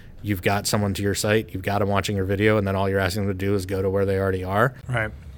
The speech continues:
Speaker 1: So, I mean, there, there's certainly some of your, some of your strategy determines how much work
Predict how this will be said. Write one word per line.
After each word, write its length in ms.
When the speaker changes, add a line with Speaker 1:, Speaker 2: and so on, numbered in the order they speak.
Speaker 1:
So, 300
I 80
mean, 180
there, 200
there's 240
certainly 460
some 220
of 140
your, 440
some 180
of 100
your 120
strategy 600
determines 460
how 140
much 260
work 320